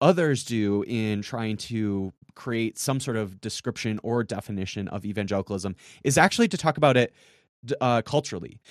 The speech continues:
Because if you look at the theological definitions of evangelicalism from the evangelical leaders,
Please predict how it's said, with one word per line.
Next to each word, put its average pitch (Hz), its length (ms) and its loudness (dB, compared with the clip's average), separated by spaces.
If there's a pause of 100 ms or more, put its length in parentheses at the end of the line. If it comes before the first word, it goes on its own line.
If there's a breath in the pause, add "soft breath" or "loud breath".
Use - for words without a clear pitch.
(100 loud breath)
Because 190 540 6
if 165 140 2
you 196 120 4
look 185 380 4
at 156 340 4
the 131 480 4
theological 135 600 -2
definitions 101 1000 -6
of 110 340 0 (120)
evangelicalism 104 880 -4
from 139 380 0
the 135 140 -8
evangelical 110 460 -4
leaders, 123 300 -2